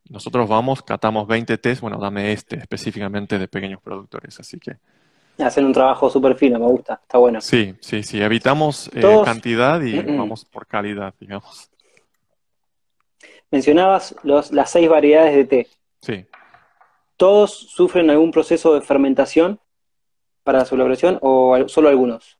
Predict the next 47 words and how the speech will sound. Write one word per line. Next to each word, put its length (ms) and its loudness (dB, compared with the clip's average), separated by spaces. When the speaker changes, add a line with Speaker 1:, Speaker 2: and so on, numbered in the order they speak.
Speaker 1:
Buena 280 -4
pregunta. 380 -8
Para, 480 -2
quizás, 380 -4
eh, 260 -8
si, 220 -16
si 100 -14
la 100 -10
gente 220 -8
quiere 160 -6
saber 220 -2
más, 560 -2
eh, 120 -14
tenemos 240 -8
mucho, 340 -10
muchos 240 -10
videos 280 0
por 160 -8
YouTube 360 -4
que 100 -12
explican 520 -4
más 180 -2
esto, 240 -4
pero 180 -2
a 60 0
grandes 380 -2
rasgos, 500 -8
¿qué 160 0
es 40 0
lo 120 -2
que 100 -10
sucede 400 -6
con 140 -10
la 100 -2
hoja 180 -6
de 80 -4
té 140 -8
cuando 240 -12
uno 140 -8
la 120 -6
cosecha, 540 -12
la 140 -4
desconecta 580 -4
de 80 2
la 80 0
planta 320 -6
madre? 340 -6